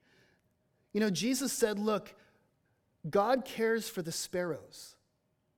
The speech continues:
and he knows your needs before you even ask for them. And don't worry about your life, what you're gonna eat, what you're gonna drink, what you're gonna wear. Jesus Christ, your shepherd,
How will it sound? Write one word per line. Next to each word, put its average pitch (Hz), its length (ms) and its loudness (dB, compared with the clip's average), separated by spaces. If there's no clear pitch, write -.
and 180 120 0
he 269 180 2
knows 247 340 4
your 233 80 -2
needs 220 280 -2
before 190 320 -4
you 190 140 -2
even 170 160 -4
ask 175 240 -6
for - 80 -14
them. 107 300 -18
And 175 120 -4
don't 240 300 6
worry 247 320 2
about 180 380 -2
your 190 100 -4
life, 208 300 -2
what 165 280 -6
you're 220 80 -8
gonna 226 240 -6
eat, 190 380 -6
what 156 220 -4
you're 196 100 -6
gonna 208 160 -4
drink, 170 500 -6
what 160 220 -4
you're 190 80 -8
gonna 196 160 -4
wear. 131 460 -8
Jesus 208 440 -4
Christ, 180 420 -4
your 170 60 -8
shepherd, 135 640 -10